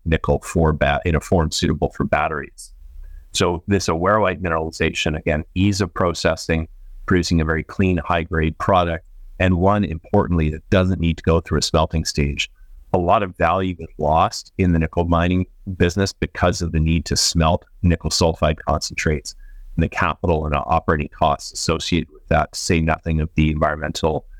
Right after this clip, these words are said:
uh, costs of, of smelting. In our case, because of the lack of those deleterious elements in the concentrate,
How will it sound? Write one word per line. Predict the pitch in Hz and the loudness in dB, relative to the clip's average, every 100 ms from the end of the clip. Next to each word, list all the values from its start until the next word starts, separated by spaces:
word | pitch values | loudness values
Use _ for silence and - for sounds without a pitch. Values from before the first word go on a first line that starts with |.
| - - - | -20 -6 -2
uh, | 80 | 0
costs | - - 73 73 - | 0 0 0 0 -2
of, | 76 71 | -2 2
of | 85 73 | 0 -2
smelting. | - 85 85 - 85 - - - - - | -4 0 0 -2 -6 -8 -20 -20 -18 -4
In | 104 | 0
our | 90 95 | 2 0
case, | - 87 - | 0 -2 -2
because | - - 92 87 | -8 -2 -2 0
of | 87 | -4
the | 82 | 0
lack | 80 85 85 | 2 0 -2
of | 85 | -4
those | 82 78 | -2 -2
deleterious | - 82 80 - 82 78 - | 0 0 0 -2 -2 -2 -2
elements | 80 78 - 80 | -2 -2 -6 -6
in | |
the | 82 | -2
concentrate, | - 85 - 90 - 82 80 | 0 0 -2 -4 0 0 -2